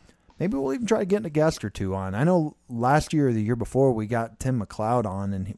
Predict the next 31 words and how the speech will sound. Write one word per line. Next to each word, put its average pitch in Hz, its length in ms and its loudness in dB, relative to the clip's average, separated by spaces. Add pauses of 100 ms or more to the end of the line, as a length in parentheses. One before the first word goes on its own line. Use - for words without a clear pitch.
(140)
for, 101 340 -4
like, 101 200 -6
an 95 100 -8
early 101 360 -6
season 98 480 -6
just 98 260 -8
to 104 60 -8
be 95 100 -6
talking 104 400 -4
about 95 140 -4
who 107 180 -2
he 104 200 -2
was 101 160 -6
picking 98 340 -2
up. 98 220 -6
I 113 40 -4
think 190 160 0
that'd 123 160 2
be 104 100 -4
fun. 87 360 -8
We 110 140 -2
probably 120 260 -2
need 92 140 -4
to - 40 -16 (340)
reach 98 200 -4
out 87 140 -6
to 92 80 -10
him 90 220 -8
and 87 80 -14
see - 140 -10
if 92 140 -12